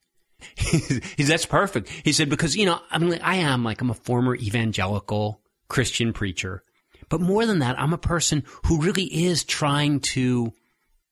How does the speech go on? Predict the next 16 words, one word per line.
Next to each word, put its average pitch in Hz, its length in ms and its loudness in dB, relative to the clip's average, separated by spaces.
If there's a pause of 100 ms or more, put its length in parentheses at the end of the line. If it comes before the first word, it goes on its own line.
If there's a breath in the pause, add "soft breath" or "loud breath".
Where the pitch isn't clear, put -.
(920)
I - 100 0
don't 151 280 0
know, 127 60 0
like, 127 180 -2 (140)
motivate 151 680 2
people 113 640 -2 (920)
to 135 160 2
embrace 127 720 2 (260)
loving 127 400 2
relationships 127 720 0
and, 120 120 -10
and, 127 220 -2
and 120 200 2
meaningful 131 480 2
work 131 420 2
and 123 240 0